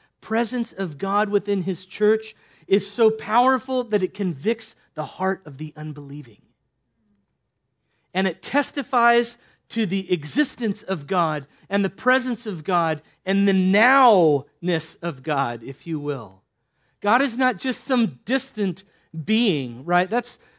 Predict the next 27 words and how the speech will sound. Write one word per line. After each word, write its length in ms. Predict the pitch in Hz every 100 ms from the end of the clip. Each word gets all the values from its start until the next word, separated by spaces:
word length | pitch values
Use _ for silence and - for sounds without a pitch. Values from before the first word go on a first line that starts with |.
| -
the, 100 | 196
that's 320 | 196 233 -
the 160 | 226 226
understanding 680 | 220 220 - 220 233 214 190
of 80 |
a, 80 | 170
a 120 | 170
deistic 680 | 143 127 233 233 220 - 208
understanding, 720 | 202 190 185 208 202 190 160 - _ _
that, 180 | 190 185
that 140 | 180 180 180 -
there 220 | 196 214
is 160 | 254
perhaps 680 | - 233 185 233 233 - - _ _ -
a 40 |
creator, 720 | - 220 220 214 226 226 220
that 160 | 196 147
he 320 | 202 208 190 _ _ -
has, 520 | 214 220 233 202 - _ _ _
there 160 | 196 202
is 220 | 240 196
in, 80 | 214
se-, 240 | - 208
in 120 | 208 196
such 280 | 214 196 -
intelligent 600 | 185 214 214 214 202 165
design, 500 | 170 190 185 196